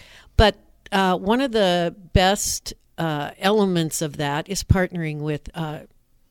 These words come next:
Cafeteria Kids Theater for this first season of family shows. And that's been really great. I know Ame and Olivia from the, uh, Opera House. They are so amazingly talented with kids. They can work magic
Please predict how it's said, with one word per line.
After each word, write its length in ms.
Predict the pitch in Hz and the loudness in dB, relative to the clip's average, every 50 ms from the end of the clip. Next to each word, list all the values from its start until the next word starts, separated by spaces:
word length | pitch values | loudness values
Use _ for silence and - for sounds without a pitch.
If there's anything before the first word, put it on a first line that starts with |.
| _ _ - | _ _ -4
Cafeteria 560 | - 202 170 - - - 185 170 165 151 139 | -2 -2 -2 -2 -2 0 0 0 0 0 -4
Kids 300 | - - 165 143 - - | -6 -8 -8 -8 -8 -10
Theater 400 | - - 185 180 180 156 127 - | -8 -6 -4 -2 -2 -2 -4 -8
for 260 | - - - 170 160 | -10 -8 -4 -4 -4
this 440 | 156 147 160 175 175 170 - - - | -2 -2 -2 -2 -2 -2 -4 -6 -8
first 340 | - - 185 165 156 - - | -6 -6 -6 -6 -4 -6 -6
season 500 | - 185 180 175 165 - 131 139 143 - - _ _ _ - | -6 -6 -6 -6 -6 -8 -10 -12 -14 -16 -20 _ _ _ -12
of 100 | 160 147 | -12 -10
family 460 | - - 156 151 147 143 139 143 143 | -6 -4 -4 -4 -4 -4 -6 -6 -8
shows. 380 | - - - - - - - - | -8 -10 -10 -10 -12 -12 -10 -6
And 100 | 160 156 | -2 0
that's 240 | 180 190 185 - - | 0 0 0 -2 -4
been 220 | - 170 165 165 151 | -4 -2 -2 0 0
really 200 | 160 160 160 151 | 0 -2 -2 -2
great. 240 | - 160 143 143 - - | -2 -2 -4 -4 -4 -2
I 160 | 165 190 208 | 0 0 2
know 240 | 240 240 233 233 220 202 | 2 2 2 2 2 2
Ame 440 | 196 185 180 175 175 180 185 190 202 - _ _ _ - - _ _ _ | 0 0 0 0 0 0 -2 -4 -6 -10 _ _ _ -20 -20 _ _ _
and 160 | - 190 185 | -6 -4 -4
Olivia 500 | 175 170 165 170 170 165 185 175 180 190 | -2 -2 -2 -2 -2 -2 -2 -2 -2 -4
from 340 | - - - 170 151 147 147 | -4 -4 -6 -4 -4 -4 -4
the, 360 | 147 143 143 139 143 139 139 | -6 -8 -8 -8 -8 -8 -8
uh, 80 | 143 139 - | -8 -8 -8
Opera 300 | - 156 165 - 208 190 | -8 -8 -8 -8 -6 -6
House. 240 | 185 185 185 - - | -6 -6 -6 -8 -8
They 200 | - 180 170 175 | -8 -8 -8 -8
are 200 | - 160 151 147 | -8 -10 -10 -10
so 760 | - - - - - - 190 180 175 185 185 190 202 208 - _ | -8 -6 -6 -6 -6 -6 -4 -4 -2 -2 -2 -2 -4 -6 -8 _
amazingly 1300 | - 151 143 135 160 151 151 160 160 180 196 208 214 214 220 208 185 185 196 190 180 175 175 175 170 | -16 -18 -16 -16 -16 -14 -8 -4 0 2 4 4 4 2 0 -2 -4 -6 -6 -8 -6 -6 -6 -6 -6
talented 680 | 170 - 170 160 147 156 151 147 - - 156 147 - - - - - - - - _ _ | -4 -4 -2 -2 -2 -2 -4 -6 -4 -6 -6 -6 -6 -10 -20 -20 -20 -20 -20 -20 _ _
with 240 | - 165 160 - - | -2 -2 -2 -2 -4
kids. 420 | - - 151 143 147 143 135 - | -4 -4 -2 -2 -4 -4 -8 -6
They 240 | - 165 185 196 208 | 0 2 4 4 4
can 260 | 208 - 220 208 180 | 2 0 -2 -4 -2
work 240 | 180 175 170 156 - | -4 -4 -6 -6 -6
magic 760 | 180 165 165 156 156 160 160 - - 147 131 - - - - | -6 -2 0 0 0 0 -2 -4 -6 -8 -8 -10 -16 -20 -20